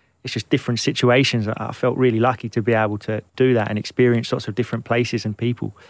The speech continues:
And, uh, like, Australia was great. I went from a sort of inner city council estate to suddenly a beachside paradise where you sort of, you surf in the morning and <laughs> it,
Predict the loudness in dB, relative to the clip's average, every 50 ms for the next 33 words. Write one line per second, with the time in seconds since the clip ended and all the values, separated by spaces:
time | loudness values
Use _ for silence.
0 | _ _ _ _ _ _ _ -4 -2 0 0 -2 -2 -2 -2 0 0 0 0 -2
1 | -4 -2 2 2 4 4 4 4 2 0 -2 -2 0 2 2 2 2 0 -2 0
2 | 0 0 -2 -2 -6 -6 -4 -2 0 0 0 -2 -4 -6 _ _ _ _ _ _
3 | _ -6 -2 0 2 2 4 2 2 2 2 2 2 2 2 0 0 -2 -2 -4
4 | -6 -6 -6 -6 -4 -4 -4 -4 -4 -6 -8 -4 -2 0 0 0 -2 -4 -4 0
5 | 0 -2 0 0 -2 0 0 0 -2 -2 -2 0 2 2 2 2 2 0 -2 -4
6 | -6 -12 -14 _ _ _ _ _ _ _ -10 -8 -8 -8 -8 -6 -6 -4 -4 -4
7 | -4 -4 0 2 4 4 4 2 0 0 0 2 2 4 4 4 2 2 0 0
8 | -2 -2 -2 0 0 0 0 0 -4 -6